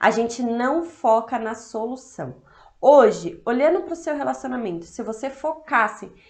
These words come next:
em resolver o que não está ajustado, o que não tá legal, o que não tá bacana, tenho certeza que ia facilitar e muito no seu relacionamento. A segunda dica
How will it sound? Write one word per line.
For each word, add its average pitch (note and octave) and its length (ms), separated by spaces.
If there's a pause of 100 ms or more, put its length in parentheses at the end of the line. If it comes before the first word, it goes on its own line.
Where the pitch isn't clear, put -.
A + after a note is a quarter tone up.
(100)
em A3+ 140
resolver B3+ 1080 (120)
o G#3+ 100
que A3+ 180
não A3 320
está A3 600 (320)
ajustado, A#3+ 880
o E3+ 40
que - 120
não C#4 240
tá A#3 180
legal, F#3 520
o F3+ 40
que A#3 120
não A#3+ 100
tá A#3 160
bacana, G#3 720 (240)
tenho A#3 240
certeza C4 500
que A3 160
ia G#3 280
facilitar F#3+ 960 (160)
e C4+ 160
muito A#3+ 720
no A#3 140
seu G3 260
relacionamento. F#3+ 800 (540)
A G4 140
segunda D#4+ 460
dica G#3 600